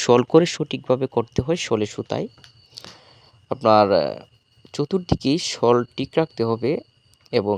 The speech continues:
এগুলো একটু সময় নিয়ে করতে হয়। তিন ইঞ্চি গাঁথুনির মধ্যে কিন্তু তাড়াহুড়া করা যায় না। ভিডিওটি স্কিপ করবেন না। যারা বাড়ি তৈরি করতে চান, এই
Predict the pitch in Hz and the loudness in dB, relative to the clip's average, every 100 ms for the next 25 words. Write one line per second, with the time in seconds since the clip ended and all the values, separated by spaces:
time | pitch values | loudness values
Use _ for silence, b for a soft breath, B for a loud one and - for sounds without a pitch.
0 | - 135 143 151 - 143 139 151 180 180 | -4 -4 0 0 -2 -6 -4 -2 -2 -2
1 | 147 117 - 117 139 - 120 120 - 120 | 0 0 -2 -2 -2 -4 -6 -6 -6 -4
2 | 110 110 113 107 107 107 104 104 - 101 | -4 -4 -4 -4 -4 -8 -8 -8 -4 -2
3 | 98 98 87 95 98 92 76 - _ _ | 0 -2 -2 -2 0 -2 -4 -10 _ _
4 | B B B B B B - 110 127 151 | B B B B B B -10 -4 -2 -2
5 | 160 143 - 170 - 151 139 143 156 139 | -4 -6 -6 -8 0 0 2 -2 0 0
6 | 123 135 151 160 147 123 - 135 165 156 | 2 0 -2 -6 -4 -4 -4 -6 -4 -4